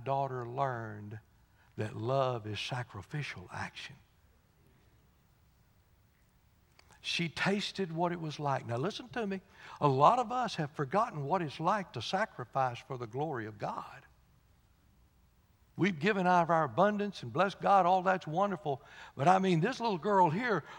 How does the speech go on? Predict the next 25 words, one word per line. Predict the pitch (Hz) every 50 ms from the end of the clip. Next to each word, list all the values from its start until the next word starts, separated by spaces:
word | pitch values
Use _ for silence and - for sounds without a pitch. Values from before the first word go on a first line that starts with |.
| -
learned | 135 143 170 202 220 226 226 220 196 180
what | 175 180 175
it | 175 151
was | 147 139 131
like. | 170 208 226 196 - - - 175 -
The | 139 165 156
money | 135 147 175 226 254 254 233
was | 190 156 147 123
right | 135 156 185 202 208 202 185 -
there. | - 208 220 226 196 147 - - - - -
She | - - - - 214 247 254
wouldn't | 233 233 233 220 220 214
ask | 190 220 226 233 220 - -
for | - 240 233 233 226
it. | - -
He | 117 - 208 240 233
wouldn't | 214 220 240 226 208 190
offer | 156 190 220 226 233 233 - 247 233
it. | 214 - - - - - -
She | - - - 254 240
sat | - - - 226 214 123
right | 175 180 202 214 220 226 220 -
there | - 202 180 143 110 98 98 - - - - - -
and | - 147 139 135
literally | 143 139 160 190 202 190 151 135 117 113 110 107 104